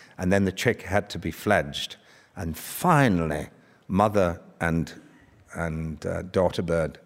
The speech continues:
flew off into the wild blue yonder. And Kevin could stretch <laughs> and put his hands together. And, of course, it's an apocryphal story, but it's actually,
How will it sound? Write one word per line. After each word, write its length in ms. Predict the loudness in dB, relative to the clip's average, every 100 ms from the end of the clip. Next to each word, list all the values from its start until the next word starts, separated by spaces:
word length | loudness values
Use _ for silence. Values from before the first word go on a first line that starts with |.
| _ _
flew 380 | -4 2 6
off 400 | 4 2 -6 -18 -16 -4
into 260 | -4 -4
the 80 | -2
wild 320 | 2 2 2
blue 140 | 0 -4
yonder. 400 | 0 -2 -2 -10 -16 -20 -20 -20 _
And 180 | -10 -8
Kevin 400 | -2 -2 -2 -6 -10
could 180 | -6 -6
stretch 560 | -4 2 2 2 -2
<laughs> 40 | 2
and 480 | 2 4 0 2 2
put 180 | 2
his 180 | 2 0
hands 260 | 2 0 0
together. 340 | -2 0 0 -4 -14 -12 -10 -10 -12 -2
And, 480 | 4 4 4 2 0 -6
of 140 | -8 2
course, 240 | 4 4
it's 160 | 0 0
an 80 |
apocryphal 560 | -2 2 0 0 -2 -2
story, 400 | 0 2 4 4
but 140 | 2
it's 180 | -2 -2
actually, 640 | -2 -2 -6 -2 0 0